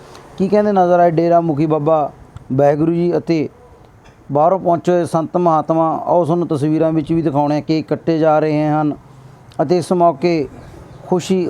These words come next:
ਅਤੇ ਉਤਸ਼ਾਹ ਮਨਾਏ ਜਾ ਰਹੇ ਹਨ। ਆਓ ਤੁਹਾਨੂੰ ਸੁਣਾਉਂਦੇ ਹਾਂ ਕੀ ਕਹਿੰਦੇ ਨਜ਼ਰ ਆਏ ਡੇਰਾ ਬਾਬਾ ਗੁਸਾਈਂ ਦਾਸ ਜੀ ਦੇ ਸੰਪਾਦਕ ਬਾਬਾ ਵਾਹਿਗੁਰੂ ਜੀ।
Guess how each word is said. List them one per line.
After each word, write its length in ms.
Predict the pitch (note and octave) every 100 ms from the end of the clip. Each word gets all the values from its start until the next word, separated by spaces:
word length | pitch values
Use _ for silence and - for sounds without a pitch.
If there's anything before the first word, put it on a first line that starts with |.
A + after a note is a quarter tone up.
| D#3+
ਅਤੇ 140 | F#3
ਉਤਸ਼ਾਹ 320 | F3+ - F3
ਮਨਾਏ 360 | F3 E3+ D#3+ D#3+
ਜਾ 180 | D#3+ D#3+
ਰਹੇ 220 | D#3 D#3
ਹਨ। 240 | C#3+ B2+ G#2 - - - - -
ਆਓ 160 | F3+
ਤੁਹਾਨੂੰ 220 | D#3 F#3
ਸੁਣਾਉਂਦੇ 320 | C#3+ D#3+ E3 E3+
ਹਾਂ 80 |
ਕੀ 160 | C#3+ E3
ਕਹਿੰਦੇ 200 | F3 E3+
ਨਜ਼ਰ 240 | E3 D3+ D#3
ਆਏ 140 | D#3
ਡੇਰਾ 460 | D3 D#3 D#3+ D3+ - - - - C#3+ - - _ - -
ਬਾਬਾ 440 | C#3 C#3+ D#3+ D3 - - - -
ਗੁਸਾਈਂ 320 | C#3 C3+ D#3+
ਦਾਸ 220 | E3 D#3+ D3
ਜੀ 120 | D3
ਦੇ 260 | D3+ D3+ - - - - - - - - - - - - - - - - - A3+ - -
ਸੰਪਾਦਕ 580 | D#3 D3+ D3+ D#3+ D#3 - _ _ _ _ _ G#3 G#3+ - - - _ - - _ - -
ਬਾਬਾ 240 | C#3+ D3 D#3
ਵਾਹਿਗੁਰੂ 320 | D#3 D#3 D#3
ਜੀ। 180 | A#2